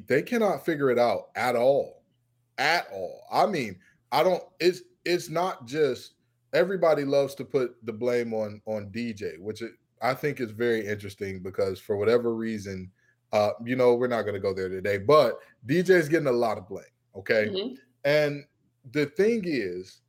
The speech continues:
Speaker 1: if you have watched Clemson play this year, it's everything. The play calling. Why do y'all keep running those slow developing quarterback powers that take about three and a half days where it's not even an R P O power? It's literally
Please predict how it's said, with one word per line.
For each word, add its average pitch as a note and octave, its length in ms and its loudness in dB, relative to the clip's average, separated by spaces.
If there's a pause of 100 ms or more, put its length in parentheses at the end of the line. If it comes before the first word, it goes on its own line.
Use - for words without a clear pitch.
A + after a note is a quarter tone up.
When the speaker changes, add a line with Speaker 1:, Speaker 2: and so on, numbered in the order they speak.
(140)
Speaker 1:
if C3+ 200 -4
you C4+ 300 -2
have C#3+ 280 0
watched C3+ 360 0
Clemson B2+ 420 -6
play C3+ 200 0
this D3+ 240 -8
year, E3 320 -8 (680)
it's - 440 -2 (280)
everything. G2 800 -6 (600)
The E3+ 180 4
play G#3+ 320 4
calling. A2+ 480 -2 (200)
Why D3 180 4
do B3 80 2
y'all A3+ 180 6
keep G3+ 260 -4
running F3 280 2
those C#3+ 260 2
slow D#3+ 240 4
developing D3 520 2
quarterback C3+ 520 2
powers A#2 380 2
that A2+ 180 0
take C#3 180 0
about B2 300 0
three C#3+ 160 0
and C3+ 80 -2
a B2+ 60 -2
half A#2+ 320 2
days A#2+ 340 0
where B2 220 -2 (160)
it's G3+ 240 2
not G3+ 260 2
even G3 380 -2 (300)
an D3+ 120 2
R F#3 260 4
P F3+ 220 2
O F#3+ 160 8
power? G2+ 400 0
It's D3+ 240 2
literally D#3 680 4